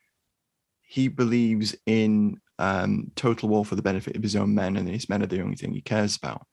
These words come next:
Um, and then the interaction with, uh, the, the Japanese officer, played by Philip Arn, um,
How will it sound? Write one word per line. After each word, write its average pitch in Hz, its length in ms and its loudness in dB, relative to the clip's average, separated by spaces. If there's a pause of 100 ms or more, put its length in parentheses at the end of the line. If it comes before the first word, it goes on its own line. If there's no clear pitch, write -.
(720)
Um, 101 500 -2 (540)
and 110 180 -2
then 107 580 0
the 117 160 0
interaction 117 580 0
with, 104 380 -2
uh, 98 440 -4 (460)
the, - 220 -8
the 73 220 -4
Japanese 104 420 0
officer, - 380 -4 (220)
played - 160 -6
by 90 200 -6 (100)
Philip - 220 -8
Arn, 101 240 -2 (600)
um, 98 420 0